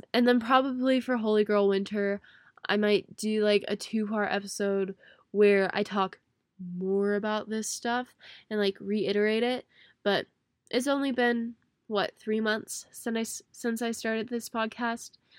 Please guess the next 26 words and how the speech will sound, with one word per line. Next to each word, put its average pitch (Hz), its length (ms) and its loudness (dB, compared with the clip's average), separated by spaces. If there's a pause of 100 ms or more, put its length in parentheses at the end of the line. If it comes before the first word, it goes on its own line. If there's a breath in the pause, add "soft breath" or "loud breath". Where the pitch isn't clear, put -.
(160 soft breath)
So 220 360 2
it 254 80 -6
should, - 220 -8 (240)
it's 427 220 -10
pretty 403 340 4
easy 240 600 0
to 269 120 -8
go 220 240 2
back 202 440 4 (720)
seventeen 190 600 -6
episodes. 170 680 -8 (400 loud breath)
But 214 220 4 (1000 loud breath)
if, 214 280 0 (220)
yeah, 185 280 2 (180)
I'll 208 140 2
probably 226 760 0 (320)
re-, 233 640 0 (1200)
redo 220 460 -2
the 214 160 0
episodes 208 460 -2
or, 208 100 4
like, 190 280 -2
repeat 208 400 0
myself 214 640 0
in 196 360 -2
the 185 260 -2